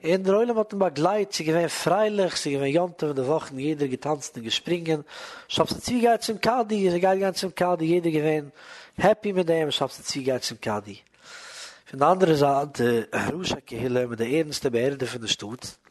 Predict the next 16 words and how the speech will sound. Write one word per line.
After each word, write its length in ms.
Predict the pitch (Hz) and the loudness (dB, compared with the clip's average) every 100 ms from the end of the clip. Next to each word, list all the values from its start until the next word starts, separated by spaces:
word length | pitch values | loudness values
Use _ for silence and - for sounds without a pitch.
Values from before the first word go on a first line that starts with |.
| - - - - - - - | -20 -20 -20 -20 -20 -16 -6
האט 80 | 117 | -4
זיך 140 | 123 | -2
אמורא 280 | 135 185 208 | 2 2 2
די 100 | 202 | 0
געזאגט, 540 | 202 180 208 180 - | 0 0 0 -2 -4
וואס 120 | 143 170 | -2 2
גייט 180 | 180 | 0
דא 60 | 175 | 0
געשען? 420 | 160 - 180 175 | 0 0 0 -2
עס 180 | 127 - | -6 -6
איז 0 | |
נישט, 240 | 135 - | -4 -4
נישט, 260 | 190 180 - | -2 -4 -4
נישט, 200 | 180 170 | -6 -8
נישט, 300 | 185 170 - | -4 -4 -2
נישט, 260 | 175 - | -2 0